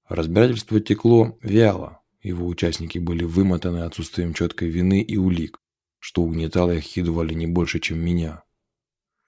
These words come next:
Слушания продолжались третий час и всех порядком утомили.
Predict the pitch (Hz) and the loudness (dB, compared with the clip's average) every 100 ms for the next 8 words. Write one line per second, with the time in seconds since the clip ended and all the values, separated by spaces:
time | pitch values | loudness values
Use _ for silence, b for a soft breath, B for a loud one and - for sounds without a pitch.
0 | _ _ _ - 131 110 101 92 92 90 | _ _ _ 0 2 4 4 4 2 4
1 | 87 85 78 90 85 90 - 107 95 - | 4 0 -2 -4 -6 -6 4 4 4 -4
2 | 95 - 110 110 92 87 - 87 82 87 | -4 4 4 4 0 0 -2 -4 -2 -2
3 | 82 78 73 69 | -4 -4 -8 -12